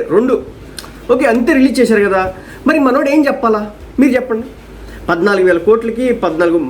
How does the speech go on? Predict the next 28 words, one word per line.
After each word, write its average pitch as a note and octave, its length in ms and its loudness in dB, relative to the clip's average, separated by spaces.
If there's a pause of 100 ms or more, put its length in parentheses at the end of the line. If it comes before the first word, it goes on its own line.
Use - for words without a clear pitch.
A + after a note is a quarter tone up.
(120)
మొత్తం F#3 240 2
కలిపితే A3 220 2
ఒక F#3 120 0
రెండు F#3 160 4
వేల E3+ 160 2
కోట్లు G#3+ 240 2
కూడా G3 140 2
రిలీజ్ G3 220 4
చేయలేదు F3+ 280 2
తిన్నగా G3+ 280 2
అని G3 100 2
చెప్పేసి F#3+ 300 0
చెప్పాలా? G3 300 -2 (600)
అలా B3+ 100 4 (100)
చెప్పట్లా. C#4+ 360 -2 (280)
ఎలా E3+ 180 0
చెప్తాడు G#3+ 280 -2
తెలుసా? A3 220 0 (920)
జగనన్న D#4+ 440 2 (180)
మాట B3+ 160 -2 (160)
నెరవేర్చుకున్నాడు, F#3 760 -2 (1400)
జగనన్న D#4 320 2 (120)
ఇచ్చిన E4 280 4
మాట C4+ 120 -2 (120)
నిలుపుకున్నాడు, B3+ 580 0 (1160)
జగనన్న D4 360 2 (100)
ప్రజా, C4+ 240 0 (460)
ప్రజల E4 220 4